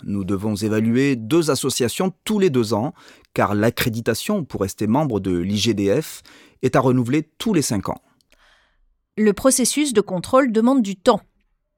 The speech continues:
Speaker 2: En amont de la visite, l'assesseur a un travail administratif important à réaliser pour recueillir et vérifier les documents nécessaires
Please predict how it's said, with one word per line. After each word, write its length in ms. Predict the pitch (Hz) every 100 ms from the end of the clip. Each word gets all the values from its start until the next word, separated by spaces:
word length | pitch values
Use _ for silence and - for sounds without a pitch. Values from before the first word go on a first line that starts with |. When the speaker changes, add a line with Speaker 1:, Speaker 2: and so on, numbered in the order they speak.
| _ - - - _
Speaker 2:
En 160 | 247
amont 240 | 262 285 370
de 100 | 285
la 120 | 202
visite, 520 | 190 220 302 359 - 247
l'assesseur 500 | 220 220 233 339 302
a 60 |
un 100 | 214
travail 400 | 208 226 262 269
administratif 920 | - 247 262 262 - - 208 - 240 -
important 640 | 262 294 240 208 - 208 302
à 100 | 285
réaliser 600 | 202 180 165 175 190 359
pour 280 | - 208 185
recueillir 640 | 240 226 190 175 254 349
et 80 | 208
vérifier 540 | 175 185 180 - 277
les 100 | 285
documents 400 | 185 180 - 208
nécessaires 640 | 277 196 175 - 185 247